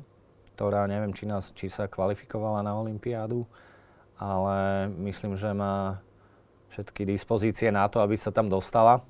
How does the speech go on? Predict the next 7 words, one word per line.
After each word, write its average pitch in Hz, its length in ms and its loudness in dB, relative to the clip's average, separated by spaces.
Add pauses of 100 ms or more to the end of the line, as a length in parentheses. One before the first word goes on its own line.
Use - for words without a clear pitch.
(120)
Fakt 101 160 -4
je 104 80 4
dobrá. 110 480 8 (480)
Skáče 98 320 4
väčšinou 104 400 2
big 95 240 0
air 110 240 6